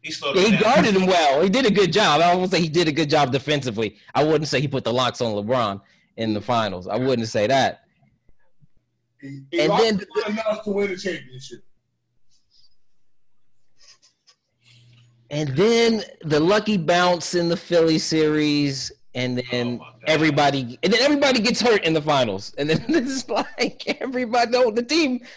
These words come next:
Speaker 2: the wheels fall off the thing, and he wins the championship. If he wins this one, I will give, I will say this one is legit.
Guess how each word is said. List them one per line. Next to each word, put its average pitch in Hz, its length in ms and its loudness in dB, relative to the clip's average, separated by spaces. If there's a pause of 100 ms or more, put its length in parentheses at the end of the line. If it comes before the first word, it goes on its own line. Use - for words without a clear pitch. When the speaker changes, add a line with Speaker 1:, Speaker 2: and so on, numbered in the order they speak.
Speaker 2:
the 220 100 2
wheels 269 320 4
fall 185 260 4
off 156 220 2
the 156 80 0
thing, 123 380 -2
and 147 140 -2
he 170 80 0
wins 160 240 -2
the 135 100 -6
championship. 104 720 -4 (1200)
If 147 120 0
he 262 100 4
wins 269 300 2
this 220 280 0
one, 240 320 2
I 190 120 2
will 175 140 2
give, 160 280 0
I 151 160 2
will 156 100 2
say 143 160 -2
this 175 220 0
one 143 200 0
is 123 160 -2
legit. 110 480 -4